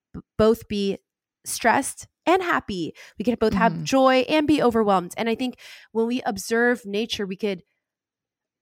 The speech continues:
Speaker 1: sink into the beauty of it and process the beauty of it while also having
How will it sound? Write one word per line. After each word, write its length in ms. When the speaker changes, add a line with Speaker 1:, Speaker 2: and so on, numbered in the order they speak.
Speaker 1:
sink 360
into 320
the 100
beauty 380
of 140
it 240
and 480
process 440
the 100
beauty 380
of 120
it 240
while 200
also 520
having 460